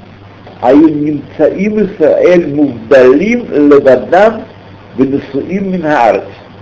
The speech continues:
Что посредством этих облаков Израиль оказывался отделённым от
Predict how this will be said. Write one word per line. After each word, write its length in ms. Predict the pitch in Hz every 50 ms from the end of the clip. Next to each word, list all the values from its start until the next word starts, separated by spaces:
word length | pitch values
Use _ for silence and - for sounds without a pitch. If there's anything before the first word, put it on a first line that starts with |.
| - - - - - - - - -
Что 80 | - 117
посредством 460 | 117 135 131 185 214 226 190 170 175
этих 180 | 180 180 175 147
облаков 640 | 131 123 127 117 123 - 147 233 214 - - - - - - - - - - - - - - - 107
Израиль 560 | 117 113 113 151 170 180 175 160 139 123 -
оказывался 640 | 113 123 123 156 151 139 123 120 113 - - - -
отделённым 1200 | - 117 113 - - - - 143 151 151 170 202 226 220 208 175 151 143 131 120 113 98 92 90 - - - - - - - - - - -
от 140 | - 131 123